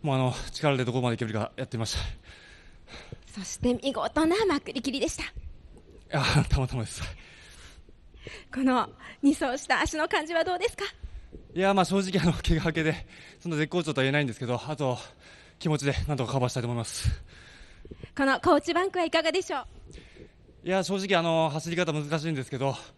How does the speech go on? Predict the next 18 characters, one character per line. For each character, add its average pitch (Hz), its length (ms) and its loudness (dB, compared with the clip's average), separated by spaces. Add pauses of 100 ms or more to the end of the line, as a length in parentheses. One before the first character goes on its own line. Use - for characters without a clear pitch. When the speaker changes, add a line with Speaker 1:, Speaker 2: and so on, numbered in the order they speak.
(320)
Speaker 1:
あ 156 80 -4
の、 143 300 0
日 139 100 -6
に 156 80 -2
日 147 80 -2
に、 151 140 2
あ 139 80 0
の、 135 160 0 (960)
あ 143 80 -2
の、 131 120 2
分 151 160 2
か 160 120 -2
っ - 20 -6
て - 80 -2
き - 60 4
ま 139 60 2
し - 140 2
た。 - 80 2